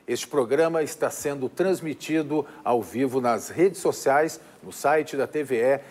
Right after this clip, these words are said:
e você pode participar pelo nosso WhatsApp, no nove oito quatro, cinco um, meia três cinco dois. É um prazer recebê-los.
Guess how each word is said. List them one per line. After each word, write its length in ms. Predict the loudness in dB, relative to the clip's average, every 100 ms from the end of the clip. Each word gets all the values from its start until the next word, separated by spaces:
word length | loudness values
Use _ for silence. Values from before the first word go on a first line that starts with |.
| -16
e 60 | -6
você 280 | -2 0 -2
pode 380 | 0 2 2 0
participar 880 | -4 -2 -6 -2 2 2 0 -20 -8
pelo 180 | -4 -4
nosso 460 | -2 -4 -4 -8 -6
WhatsApp, 720 | 0 0 0 -2 -2 -2 -12 -20 -20 -16
no 160 | -10 -10
nove 500 | -4 2 2 2 0
oito 320 | 0 0 -6
quatro, 560 | -2 0 0 -4 -8 -8 -12 -18
cinco 540 | -10 -2 -2 -2 -4
um, 300 | -4 -4 -6 -10 -18 -20 -18
meia 440 | -4 2 4 2
três 640 | 0 -2 0 0 0 -12 -14 -20
cinco 680 | -16 -10 -8 -2 -2 -2 -6
dois. 480 | -6 -8 -10 -12 -16 -20 -20 -20 -6
É 60 | -2
um 60 | 4
prazer 360 | 4 6 4
recebê-los. 800 | 2 0 -2 4 4 4 0 -8